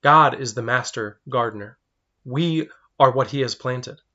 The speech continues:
and he works to cultivate us to be the people that we are supposed to be so that we can take the form of Christ, not because he needs us to,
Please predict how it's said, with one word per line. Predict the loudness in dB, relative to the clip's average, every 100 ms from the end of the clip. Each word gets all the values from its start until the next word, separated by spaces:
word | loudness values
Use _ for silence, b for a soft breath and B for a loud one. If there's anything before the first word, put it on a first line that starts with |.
| b b
and | -6
he | -4
works | 2 4 4 0
to | -12
cultivate | -4 -4 -4 -2 -2 0
us | -2 -6
to | -10
be | -4 -2 -2
the | -4
people | -6 -4 -2
that | -4 -2
we | -4
are |
supposed | -6 -6 -6 -6
to | -10
be | -10
so | -10 -4
that | -4
we | -2
can | -2 -4 B B
take | 0 0 0
the | -6 -4
form | 0 0 0
of | -4 -4
Christ, | -2 -2 0
not | 2 2 2
because | -8 -2 0 0 -4 _ _
he | -10 -6
needs | -6 -6
us | -6 -8
to, | -10 -12 -12